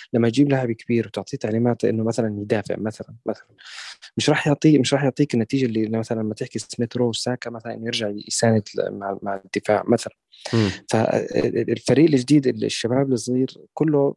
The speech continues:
Speaker 1: جاهز إنه يسمع التعليمات وجاهز إنه يطبق ال-، ال-، ال-، ال-، اللي محتاجه المدرب. فهذا إشي كتير كويس. وغير إنه أنت إذا قرأت تصريح سميث رو الطويل، أنت إذا بتتذكر الموسم الماضي، الدقيقة ستين، سبعين يقعد على الأرض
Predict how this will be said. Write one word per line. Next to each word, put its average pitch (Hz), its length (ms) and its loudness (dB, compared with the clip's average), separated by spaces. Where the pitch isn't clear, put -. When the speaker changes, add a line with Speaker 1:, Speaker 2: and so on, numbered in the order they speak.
Speaker 1:
جاهز 127 520 -2
إنه 107 180 -12
يسمع 107 380 -6
التعليمات 104 520 -6
وجاهز 117 300 2
إنه 107 100 2
يطبق 117 460 -2
ال-، 104 380 -4
ال-، 113 180 6
ال-، - 140 4
ال-، 113 540 2
اللي 107 260 2
محتاجه 113 440 2
المدرب. 117 500 2
فهذا 117 640 0
إشي 131 200 -4
كتير 139 640 -2
كويس. 123 380 -2
وغير 139 320 0
إنه 131 200 -2
أنت 123 140 -8
إذا 113 340 -6
قرأت - 240 -4
تصريح 120 300 -6
سميث - 320 -6
رو 117 100 0
الطويل، 113 440 -4
أنت 123 120 4
إذا 117 220 4
بتتذكر 117 540 0
الموسم 104 440 -4
الماضي، 110 340 -2
الدقيقة 143 280 0
ستين، 135 340 -4
سبعين 127 380 -2
يقعد 127 280 0
على 98 80 -8
الأرض - 220 -6